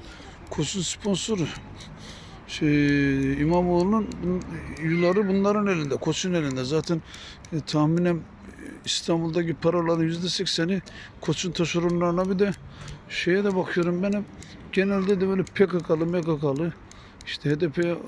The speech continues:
oy aldığı için diyet ödüyor. Ya bunun iki senesi kaldı ama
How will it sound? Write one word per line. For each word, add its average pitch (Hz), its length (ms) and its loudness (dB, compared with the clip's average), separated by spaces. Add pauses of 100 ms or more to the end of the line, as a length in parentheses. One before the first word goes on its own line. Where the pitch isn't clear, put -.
(240)
oy 165 180 2
aldığı 180 280 -2
için 160 300 -4 (340)
diyet 175 320 2
ödüyor. 110 400 -6 (1120)
Ya 147 60 -8 (100)
bunun 175 260 0 (260)
iki - 200 -4
senesi 170 380 -2
kaldı 165 280 0
ama 180 160 0